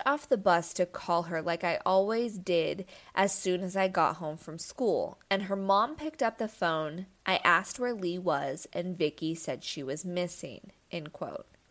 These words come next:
At the time, apparently, Jordan really didn't understand what missing meant,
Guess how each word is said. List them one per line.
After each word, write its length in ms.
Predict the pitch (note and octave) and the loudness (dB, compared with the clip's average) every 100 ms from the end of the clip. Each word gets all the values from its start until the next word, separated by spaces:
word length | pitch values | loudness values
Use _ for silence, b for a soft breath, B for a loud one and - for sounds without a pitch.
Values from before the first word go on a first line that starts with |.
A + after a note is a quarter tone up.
| _ | _
At 160 | G#3+ A3 | 0 2
the 80 | A#3 | -2
time, 380 | - B3 D4 | -4 -4 -2
apparently, 500 | E4+ E4 A3+ G#3 G3 | -4 -4 -4 -2 -4
Jordan 520 | F#3+ F3+ F#3 F3+ F#3 F3+ | -4 2 4 4 2 0
really 240 | E3+ E3+ | -2 -2
didn't 340 | D#3+ D#3+ E3 | -4 -6 -6
understand 720 | E3 D#3+ D#3+ - E3 D#3+ D#3+ E3 | -4 -2 -4 -4 -4 -2 -2 -4
what 320 | D#3+ D#3 - | -2 -2 -2
missing 680 | F#3 D#3 D#3 - D#3+ D#3 D3+ - | -6 -6 -6 -8 -10 -10 -14 -10
meant, 500 | F#3 D#3+ G2 - | -6 -4 -4 -6